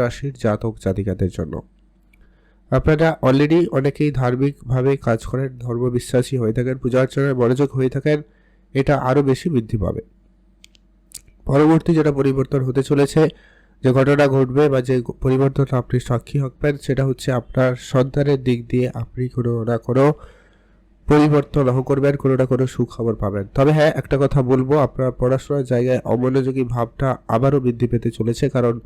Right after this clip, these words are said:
মঙ্গলের রাশি পরিবর্তন রয়েছে, মঙ্গল আবারও নিচ অবস্থায় চলে যাবে। আপনার রাশিতে মঙ্গল থাকবে, তাই আপনার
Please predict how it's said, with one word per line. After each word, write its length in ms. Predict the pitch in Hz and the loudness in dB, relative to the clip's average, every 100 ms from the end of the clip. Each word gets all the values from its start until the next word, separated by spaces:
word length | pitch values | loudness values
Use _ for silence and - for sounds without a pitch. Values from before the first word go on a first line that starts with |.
| - _ _ _ _ 120 | -20 _ _ _ _ -2
মঙ্গলের 520 | 123 135 139 135 123 | -2 -2 -2 -2 -2
রাশি 200 | 113 - 120 | -2 -4 -4
পরিবর্তন 440 | 117 113 110 107 104 | -2 -2 -2 -2 0
রয়েছে, 260 | 98 95 95 - - 104 | -2 -2 -6 -10 -6 -2
মঙ্গল 380 | 117 117 113 - - 113 | -2 -2 -6 -6 -4 0
আবারও 260 | 139 117 117 - 117 | 2 2 -2 -8 -6
নিচ 180 | 120 127 117 | -4 -2 0
অবস্থায় 380 | 113 113 - 113 - | 0 -2 -4 -4 -2
চলে 160 | 113 123 | -2 0
যাবে। 200 | 131 151 147 - _ _ _ _ _ _ - | 2 2 0 -8 _ _ _ _ _ _ -2
আপনার 300 | 139 175 151 | 2 2 2
রাশিতে 340 | 135 - 156 170 147 | 2 0 0 2 2
মঙ্গল 320 | 135 139 139 135 - | 0 0 0 0 -2
থাকবে, 320 | 113 117 147 208 _ _ _ | -2 2 0 0 _ _ _
তাই 160 | 127 127 131 - 117 | 0 0 0 -2 -6
আপনার 240 | - 151 | -2 -2